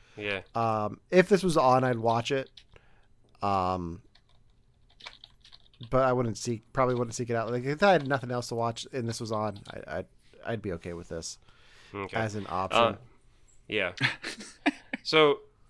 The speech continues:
Speaker 1: getting to reruns not being a thing anymore, Alan, you
Speaker 3: Mm-hmm.
Speaker 1: mentioned that. I think
Speaker 2: Yeah.
Speaker 1: we have to change a term that we, as millennials and ec-, and,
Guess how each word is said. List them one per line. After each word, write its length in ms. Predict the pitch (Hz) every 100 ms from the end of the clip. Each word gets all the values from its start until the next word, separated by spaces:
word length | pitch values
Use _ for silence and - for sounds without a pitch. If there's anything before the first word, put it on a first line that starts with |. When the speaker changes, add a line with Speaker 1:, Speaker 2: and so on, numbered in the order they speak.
| - 143
Speaker 1:
getting 340 | 139 175 190 185
to 800 | - 139 135 131 123 123 120 110 - _ _ _ _ - _ _ _ _ - _ _ _ 120
reruns 580 | 127 151 127 95 92
not 220 | 110 104 -
being 400 | 101 95 95 90 - - _ _ -
a 80 |
thing 240 | 113 120 104
anymore, 500 | 98 95 87 90 92
Alan, 300 | 104 101 98
you 60 | 101
Speaker 3:
Mm-hmm. 40 | 98
Speaker 1:
mentioned 360 | 95 - 87
that. 220 | 85 90 -
I 120 | 113
think 220 | 117 147 165
Speaker 2:
Yeah. 20 |
Speaker 1:
we 80 | 160
have 160 | 147 -
to 80 |
change 600 | 123 - 120 117 113 101 -
a 80 | 107
term 440 | - 120 110 101
that 200 | 101 104 95
we, 400 | 101 101 98 98
as 300 | 104 101 95
millennials 760 | 110 107 113 113 107 104 98 -
and 200 | 104 98 -
ec-, 280 | 101 - -
and, 420 | 104 101 101